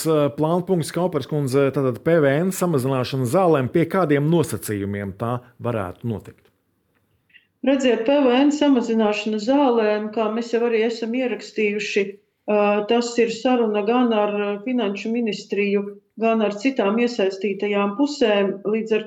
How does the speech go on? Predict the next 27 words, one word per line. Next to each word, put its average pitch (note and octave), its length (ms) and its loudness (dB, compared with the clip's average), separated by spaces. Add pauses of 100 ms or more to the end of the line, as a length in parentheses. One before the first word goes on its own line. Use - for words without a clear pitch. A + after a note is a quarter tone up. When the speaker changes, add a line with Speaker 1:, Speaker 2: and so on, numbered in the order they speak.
Speaker 2:
to B3+ 400 2
P A#3+ 160 2
V A3 80 0 (240)
N B3 80 0 (200)
tas G#3+ 200 -6
nav B3 240 2
viennozīmīgi G3 960 0
tikai G3 320 0
Veselības G3 580 -2
ministrijas G3 540 0
kompetences G3+ 680 -4
jautājums, F#3+ 680 2 (480)
bet A3+ 160 0
arī A#3 260 2
mēs C4+ 300 4
esam A3+ 320 0
P B3 160 2
V A#3 80 2
N, A3+ 380 2
eh, G#3 340 -2 (560)
P B3 160 2
V A3+ 80 0
N A#3 380 2
samazinājumu G3+ 1040 0
vai G3+ 160 0
P A#3 220 0
V G#3+ 60 -4